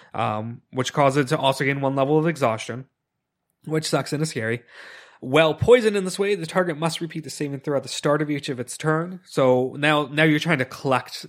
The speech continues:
saves, sort of like death saves or like the, uh, contagion spell. If you then get three successful saves against the poison, it ends. Um, removing all levels of exhaustion caused. Each failed, though, you gain another level of exhaustion.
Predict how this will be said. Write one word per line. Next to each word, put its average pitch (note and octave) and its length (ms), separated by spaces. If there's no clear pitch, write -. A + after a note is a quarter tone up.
saves, - 840
sort C3 200
of B2 60
like A#2 180
death A2+ 160
saves A2+ 400
or A#2 240
like A2 240
the, A2 180
uh, G#2 140
contagion A2 720
spell. - 480
If C#3 160
you D3 340
then E3 200
get D#3 140
three E3 540
successful C#3+ 920
saves B2+ 540
against A#2+ 320
the - 60
poison, A2+ 340
it A#2+ 160
ends. A2 440
Um, A#2 300
removing C3 340
all B2+ 160
levels A#2+ 300
of A#2+ 140
exhaustion C3 520
caused. A#2 480
Each F#3 320
failed, D3 520
though, A#2 360
you A#2+ 480
gain C3 160
another B2+ 680
level B2 320
of A2+ 120
exhaustion. - 680